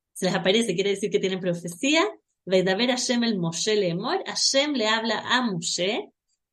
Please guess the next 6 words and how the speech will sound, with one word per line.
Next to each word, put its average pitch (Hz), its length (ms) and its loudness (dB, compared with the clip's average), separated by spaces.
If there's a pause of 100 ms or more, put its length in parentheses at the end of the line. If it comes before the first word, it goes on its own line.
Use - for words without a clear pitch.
"Kach 330 360 2 (140)
et 285 300 2
amate, 185 680 -2 (260)
vehakel 214 880 0
et 233 240 -2
haedah". 294 500 2